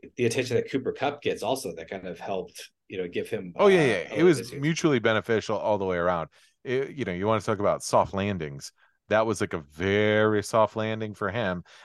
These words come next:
Speaker 2: And in the playoffs is really where he was, like, the most dominant. 'Cause, I mean, he was there for Cleveland and didn't have a lot of spark, then came for the Rams and,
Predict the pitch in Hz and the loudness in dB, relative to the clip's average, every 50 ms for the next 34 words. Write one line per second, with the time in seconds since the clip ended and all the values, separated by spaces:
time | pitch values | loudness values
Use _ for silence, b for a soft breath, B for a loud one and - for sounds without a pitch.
0 | B - 139 175 214 202 202 202 - - 156 196 196 135 - - 107 90 107 117 | B -2 2 2 4 4 2 2 4 4 6 6 6 4 2 -4 -6 -2 0 0
1 | 113 110 101 101 98 90 - 104 101 92 90 85 76 - 87 80 78 76 73 - | 0 0 2 0 -2 -2 -2 -6 -4 -4 -4 -4 -2 -2 0 0 0 0 -4 -6
2 | - _ _ _ 98 85 82 82 95 104 101 - - - _ _ - 110 90 92 | -14 _ _ _ -12 -10 -4 -2 -2 -2 -2 -4 -8 -16 _ _ -2 0 0 0
3 | 90 87 82 82 85 - b b b b b b b - - 107 117 113 113 104 | 0 -2 -4 -6 -6 -8 b b b b b b b -6 -2 0 2 0 2 2
4 | 117 143 131 110 123 127 117 - - 104 - - 123 123 120 113 120 117 107 107 | 2 0 2 4 4 2 2 0 -4 -10 -4 -2 -2 -2 2 2 2 2 2 2
5 | 95 92 87 90 82 - 110 104 98 101 104 98 101 101 98 92 87 - - - | -2 -2 -4 -8 -6 -4 -4 -2 0 0 0 2 2 2 2 2 0 -2 -2 0
6 | 104 98 95 - - - 98 95 87 - 101 95 87 85 82 80 87 90 92 95 | 2 2 0 0 -4 -8 -8 -8 -6 -8 -8 -8 -6 -6 -4 -4 -2 -2 -2 -2
7 | 92 90 82 82 78 76 76 73 | -4 -4 -6 -6 -6 -6 -8 -12